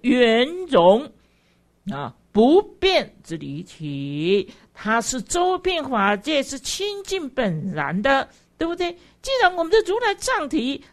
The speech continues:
它是圆融不变、周遍法界、清净本然，那又何须要来假借因缘？对不对？因为宇宙万法所依之体，就是以如来藏体为体呀，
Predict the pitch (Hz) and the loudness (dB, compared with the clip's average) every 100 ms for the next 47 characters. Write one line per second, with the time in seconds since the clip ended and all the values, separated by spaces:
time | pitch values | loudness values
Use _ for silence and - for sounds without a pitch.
0 | _ - 320 370 370 - 427 - _ _ | _ -4 0 0 -2 0 0 -2 _ _
1 | _ _ _ _ _ _ _ 240 262 339 | _ _ _ _ _ _ _ 2 2 0
2 | 523 240 202 208 220 226 - 320 247 - | 0 2 2 -2 -8 -10 -4 0 0 -4
3 | _ - 294 277 277 294 240 180 135 131 | _ 2 4 4 2 -4 -6 -6 -8 -8
4 | - 196 135 - 190 185 156 - - - | -8 -10 -8 -8 -6 -6 -8 -10 -12 -16
5 | - - _ - - _ - 427 339 - | -18 -20 _ -8 -8 _ 2 6 6 4
6 | - 151 156 175 330 - 370 392 262 196 | -2 0 2 2 2 0 0 2 2 0
7 | 202 160 143 208 165 - 196 208 156 - | 0 -4 0 -2 -2 -4 -2 -2 -4 -8
8 | _ _ _ _ _ _ - 220 226 226 | _ _ _ _ _ _ -6 -2 0 0
9 | 214 - - 427 453 - 254 254 214 415 | -2 -8 -4 -2 -2 0 0 0 0 0
10 | 381 381 262 226 - 240 190 185 190 359 | 2 2 2 -2 0 0 2 0 0 -2
11 | 381 440 - 185 208 277 269 285 196 165 | 0 -4 -2 -4 -4 -4 -4 -4 -4 -2
12 | 226 285 220 285 220 180 151 202 208 143 | -2 -2 -2 -4 -4 -4 -4 -6 -8 -8
13 | 151 | -8